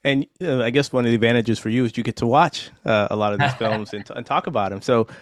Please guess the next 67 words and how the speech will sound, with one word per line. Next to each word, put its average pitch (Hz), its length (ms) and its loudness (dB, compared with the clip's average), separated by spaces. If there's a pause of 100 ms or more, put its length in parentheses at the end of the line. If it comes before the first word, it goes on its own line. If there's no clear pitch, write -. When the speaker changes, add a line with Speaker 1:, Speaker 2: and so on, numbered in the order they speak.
(240)
Speaker 1:
um, 113 420 4
what 147 180 2
stood 156 200 2
out 131 220 4
to 139 100 -8
you 120 140 -2
this 117 260 0
year, 95 320 -2
um, 98 520 -6
uh, 98 300 -4
with, 101 220 -8 (120)
with 104 140 -8
some 104 140 -6
of 95 60 -6
the - 60 -8
films 98 260 -8
that 95 100 -6
you 104 60 -8
got - 180 -10
to - 60 -20
see? 104 220 -12 (760)
Speaker 2:
Uh, 151 380 2
well, 175 180 4
let 220 120 4
me, 240 140 2
let 208 120 0
me 226 80 0
just, 208 320 -4
can 160 180 2
I 165 160 4
just 135 180 -8
answer 147 180 -2
that 147 260 -2
in 135 240 -2
general, 147 580 -4
as - 60 0
Speaker 1:
Sure, - 120 6
of 131 60 4
Speaker 2:
opposed 127 300 2
Speaker 1:
course. 120 100 -10
Speaker 2:
to 110 60 -6
Speaker 1:
Of 101 280 -12
Speaker 2:
specific? 135 500 0
Speaker 1:
course. 120 200 -14
Speaker 2:
Because, 127 140 -12
like 127 160 4
you 127 80 2
said, 127 180 2
I 120 60 2
did 139 240 -2
watch 139 300 0
so 131 120 -4
many, 127 380 -2
and 113 200 -10
Speaker 1:
Sure. 120 160 -2
Speaker 2:
it's - 120 -10 (200)
truly 123 360 0 (340)
one 113 220 -4
of 113 40 -2
the 110 60 -4
reasons 110 240 -4
why 107 140 2
I 95 40 0
do 101 280 -2
it. 90 60 -4
It's - 180 -14
not 110 280 -2